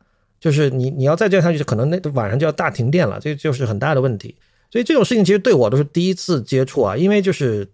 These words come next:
我们知道日本是所谓地震大国嘛，那因为自然灾害比较频繁，所以发生这种事情的几率就会比较高，可能就是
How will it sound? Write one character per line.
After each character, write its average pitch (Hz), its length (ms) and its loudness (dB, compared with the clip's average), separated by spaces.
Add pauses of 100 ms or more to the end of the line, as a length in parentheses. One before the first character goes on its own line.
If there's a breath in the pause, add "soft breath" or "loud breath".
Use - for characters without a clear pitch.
(340)
我 120 160 -2
们 131 80 0
知 147 80 2
道 156 80 2 (140)
日 180 100 2
本 120 160 -4
是 131 120 0
所 123 140 0
谓 127 100 0
地 139 200 0
震 135 200 2
大 117 180 0
国 95 160 -2
嘛， 101 140 -2
那 120 240 0 (600 soft breath)
因 202 240 4
为 175 320 4 (140)
自 175 140 0
然 151 120 2
灾 165 160 4
害 165 140 4
比 127 60 2
较 131 160 2
频 110 280 -2
繁， 110 320 -4
所 143 140 0
以 131 160 2
发 165 240 0
生 165 140 2
这 165 80 0
种 113 160 0
事 - 180 -4
情 107 160 -2
的 107 140 -2
几 135 280 -4
率 135 140 2
就 117 100 0
会 110 120 0
比 113 80 -6
较 107 120 0
高， 110 300 -2
可 117 160 -2
能 117 220 0
就 135 120 -4
是 98 380 -6